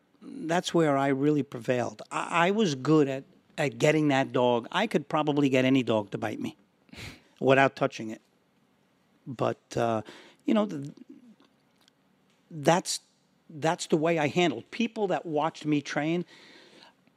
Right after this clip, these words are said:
so, I had a neighbor who wanted some help with a dog, and the wife said to him,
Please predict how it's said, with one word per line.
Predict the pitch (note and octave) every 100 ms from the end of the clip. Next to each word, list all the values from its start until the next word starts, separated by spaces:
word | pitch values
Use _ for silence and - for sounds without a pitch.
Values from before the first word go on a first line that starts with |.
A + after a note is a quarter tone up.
| -
so, | - E3+ F#3+
I | D#3+ G3
had | A3+
a | E3+
neighbor | D3+ F#3 A3 C3
who | C3+
wanted | C3+ D3 C3+
some | C#3
help | A#2+ D3+ D3+
with | C#3
a | A#2+
dog, | C3 D#3 C#3+ G#2 - - - - _
and | D3+ C3 B2+
the | A#2+
wife | A#2+ D#3 D#3
said | - C3+
to | C3+
him, | B2